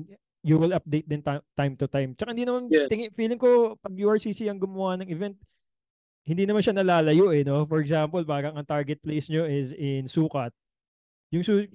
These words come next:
Speaker 1: kung sakaling mabago
Speaker 2: Okay.
Speaker 1: man, kung sakaling mabago man yung venue, it will be just in B F, in Okada,
Speaker 2: Yes.
Speaker 1: in
Speaker 2: Yeah,
Speaker 1: near-,
Speaker 2: yeah.
Speaker 1: nearby places lang din, ano?
Speaker 2: Yeah, Met-, Metro Manila talaga.
Speaker 1: Oo. Alright.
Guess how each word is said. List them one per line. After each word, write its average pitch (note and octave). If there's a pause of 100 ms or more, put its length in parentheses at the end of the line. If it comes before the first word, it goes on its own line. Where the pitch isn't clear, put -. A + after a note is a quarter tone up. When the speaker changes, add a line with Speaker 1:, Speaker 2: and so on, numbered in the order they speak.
Speaker 1:
kung G#3
sakaling G3
mabago F3
Speaker 2:
Okay. F3+
Speaker 1:
man, G3 (280)
kung F#3
sakaling G3+
mabago F3+
man F3+
yung F3 (480)
venue, D3 (400)
it E3
will F#3
be F3+
just E3+
in C3+
B D#3+
F, D3 (320)
in C#3
Okada, D3+
Speaker 2:
Yes. -
Speaker 1:
in C#3 (300)
Speaker 2:
Yeah, E3
Speaker 1:
near-, F#3+
Speaker 2:
yeah. F#3+
Speaker 1:
nearby F#3+
places E3+
lang D3+
din, C#3
ano? C3
Speaker 2:
Yeah, C#3+
Met-, F3
Metro G3
Manila F3
talaga. B2+ (360)
Speaker 1:
Oo. B2+ (680)
Alright. B2